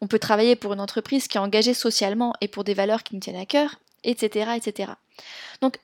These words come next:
je vous invite à réfléchir à tous ces besoins qui ne sont pas exhaustifs, bien sûr,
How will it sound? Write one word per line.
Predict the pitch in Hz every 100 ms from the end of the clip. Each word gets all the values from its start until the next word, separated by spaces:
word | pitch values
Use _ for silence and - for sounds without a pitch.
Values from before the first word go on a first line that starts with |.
| _ _ -
je | 226
vous | 233 247
invite | 311 403
à | 381
réfléchir | 294 254 - 359
à | 240
tous | -
ces | 294 302
besoins | 220 220 226 -
qui | - 214 202 202 202
ne | 202
sont | -
pas | 277 415
exhaustifs, | 285 294 294 262 302 -
bien | 214
sûr, | 220 - 285 202